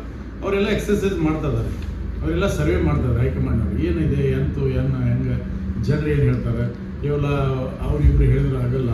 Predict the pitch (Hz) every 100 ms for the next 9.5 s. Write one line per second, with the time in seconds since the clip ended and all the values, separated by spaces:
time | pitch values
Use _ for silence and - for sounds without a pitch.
0 | - - - - - 202 196 202 196 175
1 | 170 165 160 165 170 175 - - - 139
2 | 156 175 180 156 151 151 151 139 143 143
3 | 170 135 123 117 120 - 160 185 180 180
4 | 170 175 175 175 165 165 156 151 147 156
5 | 156 151 147 147 147 147 - - - -
6 | 156 156 160 147 151 131 139 139 135 160
7 | 135 131 135 - 143 120 120 120 - 233
8 | 196 202 196 185 185 185 156 165 185 156
9 | 151 120 113 110